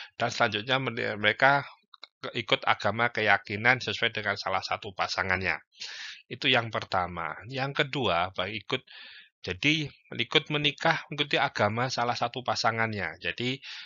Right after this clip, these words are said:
eh, ya, A dan B menikah, mi-, B mengikuti agama A atau A mengikuti agama B dan dilakukan oleh salah satu hukum agama salah satu pasangan. Dan setelah menikah,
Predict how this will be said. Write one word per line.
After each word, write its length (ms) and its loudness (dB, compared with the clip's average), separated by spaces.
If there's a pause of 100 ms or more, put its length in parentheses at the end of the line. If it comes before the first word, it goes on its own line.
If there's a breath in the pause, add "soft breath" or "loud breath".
(200 loud breath)
eh, 480 0
ya, 120 2 (440)
A 160 12
dan 320 -6
B 240 -2
menikah, 400 -6
mi-, 220 -8 (260)
B 160 4
mengikuti 320 -8
agama 400 -2
A 240 2
atau 80 -4
A 240 -2
mengikuti 320 -8
agama 320 -8
B 160 -4
dan 160 -4
dilakukan 400 -8 (320)
oleh 80 -6
salah 240 -2
satu 400 -6 (640 loud breath)
hukum 320 -4
agama 640 0
salah 240 -2
satu 320 -6
pasangan. 480 -2 (560 loud breath)
Dan 160 -2
setelah 400 0
menikah, 480 0